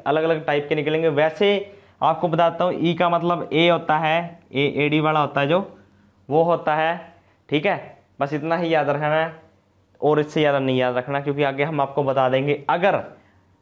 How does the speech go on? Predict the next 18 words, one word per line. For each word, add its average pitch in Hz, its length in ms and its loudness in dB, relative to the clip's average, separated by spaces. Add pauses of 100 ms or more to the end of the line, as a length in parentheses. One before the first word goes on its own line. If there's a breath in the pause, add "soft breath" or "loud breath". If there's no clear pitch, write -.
(220)
चलो 180 220 2 (140)
बता 147 160 -2
ही 165 100 0
देते 156 260 0
हैं, 151 200 -2 (640)
अगर 185 320 2 (160)
ई 202 200 6
अकेला 190 400 2
आ 170 120 2
जाए, 104 260 -4 (580)
अकेला 160 460 0 (120)
ई 180 220 2
है, 117 380 -4 (840)
तो 165 120 2
इसका 170 220 -2
मतलब 170 280 0
है 190 220 -4
ए 156 500 2